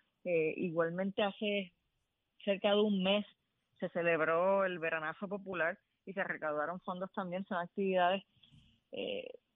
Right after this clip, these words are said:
de, de cuando tú ves, ¿verdad?, lo, lo, los precios y comparas de las actividades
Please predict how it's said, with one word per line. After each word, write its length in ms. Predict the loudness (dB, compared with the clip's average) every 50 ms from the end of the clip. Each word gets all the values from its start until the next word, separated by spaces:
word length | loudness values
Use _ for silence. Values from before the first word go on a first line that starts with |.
| _ _ _ _
de, 360 | -10 0 2 4 4 4 4
de 260 | 2 2 4 4 2 2
cuando 260 | -2 -4 -2 -4 -6
tú 160 | -4 -2 -2
ves, 180 | 0 0 0 -2
¿verdad?, 340 | -2 -2 0 0 0 0 0
lo, 140 | 0 -2 -2
lo, 160 | -4 -6 -6 -6
los 180 | -8 -12 -12 -12 _ -2
precios 360 | 0 0 0 0 -2 -6 -6
y 80 | -6 -6
comparas 500 | -8 -10 -10 -2 0 0 2 0 -2 -4 _ _ _ _ _ _ _ _ -12
de 80 | -10 -8
las 120 | -8 -8
actividades 600 | -10 -12 _ -8 -4 -2 0 0 2 2 0 0